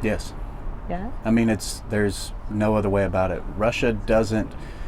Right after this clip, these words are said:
Speaker 1: you know, they have gotten away with this kind of stuff too many times. Um, and it's, you know, if you look at the history of Ukraine, this is not a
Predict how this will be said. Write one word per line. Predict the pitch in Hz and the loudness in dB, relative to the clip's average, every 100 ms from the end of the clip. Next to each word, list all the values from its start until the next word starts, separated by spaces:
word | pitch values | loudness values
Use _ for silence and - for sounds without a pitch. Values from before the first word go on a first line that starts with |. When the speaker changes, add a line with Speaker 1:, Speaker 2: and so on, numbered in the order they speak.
| - - | -6 -4
Speaker 1:
you | 107 | 0
know, | 101 | 0
they | 98 117 | 4 4
have | 120 110 | 4 2
gotten | 113 110 110 | 4 4 4
away | 107 107 | 2 4
with | 104 98 | 2 -2
this | 101 | -4
kind | - 101 | -2 -4
of | 92 | -4
stuff | - 98 | -4 -6
too | - 107 | -2 0
many | 104 | 0
times. | 98 98 104 104 - - - - | 0 -2 -2 -2 -6 -8 -8 -4
Um, | 95 92 90 - - - - - - - - - | 0 0 -2 -6 -10 -10 -10 -10 -10 -10 -10 -4
and | 107 | 0
it's, | 110 - - | 0 0 -4
you | 117 | 0
know, | 110 107 92 | 2 2 0
if | 101 104 135 | -4 0 2
you | 131 | 2
look | 120 120 | 2 0
at | 107 | -2
the | 104 | -2
history | 101 113 - 113 | -2 -2 -2 -2
of | 104 | 0
Ukraine, | 104 - 110 101 | 0 2 0 2
this | 101 117 | 2 0
is | 127 107 | 0 0
not | 113 110 | 2 4
a | 98 90 | 2 0